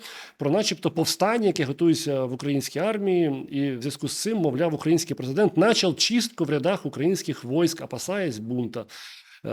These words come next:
в цей спосіб, е, Рогов просто підтримує ту пропагандистську тезу, яка має поширювати в медіапросторі, е, Росія, а також інших держав, тезу про розкол між військовим та політичним керівництвом, якого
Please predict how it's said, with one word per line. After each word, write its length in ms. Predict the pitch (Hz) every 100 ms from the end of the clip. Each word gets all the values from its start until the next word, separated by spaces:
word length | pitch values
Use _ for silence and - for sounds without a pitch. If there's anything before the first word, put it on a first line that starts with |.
| 120 120
в 120 | 110 -
цей 260 | - 240
спосіб, 500 | - 240 233 226 -
е, 220 | 180 151
Рогов 340 | 160 220 143 139
просто 360 | - 202 -
підтримує 420 | 170 147 170 151 127
ту 120 | 160
пропагандистську 540 | 147 139 151 156 -
тезу, 320 | 170 240 170
яка 400 | 139 131 180 190 165 - - - -
має 540 | 139 180 175 165 143 - _ _ _ _ _ - -
поширювати 540 | 165 202 170 135 139
в 80 | 123
медіапросторі, 800 | 160 143 127 151 - 135 127 120 -
е, 120 | 127 120
Росія, 420 | 123 220 226 180
а 20 |
також 280 | - 127 135
інших 240 | 202 180
держав, 420 | 147 135 139 143
тезу 300 | - 165 147
про 220 | 131 131 127
розкол 360 | 139 - 202
між 220 | 160 110
військовим 340 | 127 - 185 139
та 80 | 123
політичним 460 | 127 156 139 139
керівництвом, 480 | 127 143 226 - 135
якого 380 | 135 190 151